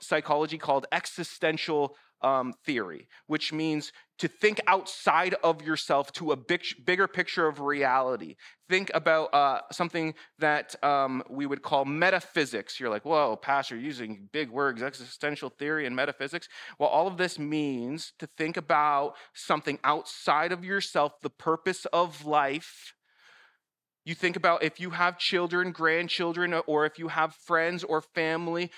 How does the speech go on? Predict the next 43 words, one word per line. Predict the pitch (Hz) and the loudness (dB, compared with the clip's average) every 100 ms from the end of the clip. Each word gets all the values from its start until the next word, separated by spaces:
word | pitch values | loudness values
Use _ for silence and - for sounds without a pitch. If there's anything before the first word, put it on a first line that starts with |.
| - | -8
who | 160 | -6
you | 143 170 | -6 -6
would | 214 | -6
be | 185 208 | -6 -6
seeing | - - 208 180 160 156 156 - - | -8 -6 -2 0 0 -2 -8 -12 -4
for | |
the | 165 160 | 0 2
last | 160 175 214 - | 4 4 0 -4
time, | - 180 160 160 170 - | -4 0 0 0 -4 -14
what | 147 151 196 180 | -4 2 2 2
would | 226 175 | -4 -4
you | 202 | -6
want | 190 180 180 - | -2 2 2 0
to | 175 | -6
tell | - 160 | 0 0
them | 160 160 - | 0 -2 0
about | 139 151 143 - 143 | 2 2 2 -4 -8
the | |
purpose | 143 - 180 185 202 214 226 | -8 -4 0 2 2 0 0
of | 214 180 | -2 0
life? | 165 151 180 - - - _ _ _ _ _ _ _ _ _ _ _ _ _ _ - - | 2 2 0 -6 -18 -20 _ _ _ _ _ _ _ _ _ _ _ _ _ _ -8 -2
And | |
it's | 170 185 | 0 0
interesting, | 196 208 185 - 170 160 - | 0 0 0 -2 -4 -4 -8
the | - | -4
more | 170 180 | 2 2
we | 196 | 2
read | 180 180 180 | 0 -2 0
about | 175 170 - | 2 0 -2
people's | 175 170 160 | -6 -2 -2
biographies | 143 143 147 143 156 175 - 196 185 | 0 0 2 2 0 -4 -6 -8 -4
or | 143 | -4
history, | - 156 - 190 | -2 -6 -6 -10
even | - 170 185 | -10 -8 -6
the | 170 | -4
wealthiest | 156 151 175 185 175 - | 2 2 0 -4 -6 -6
of | 165 | -6
wealthy | 143 151 160 151 | -2 -2 -2 -10
people | - 185 151 | -14 -8 -2
on | 139 147 | 0 0
their | 143 | -2
deathbed | 139 147 143 - 135 135 | -2 -2 -2 -4 -4 -2
regret | 143 139 120 123 151 185 | -6 -6 -8 -8 0 0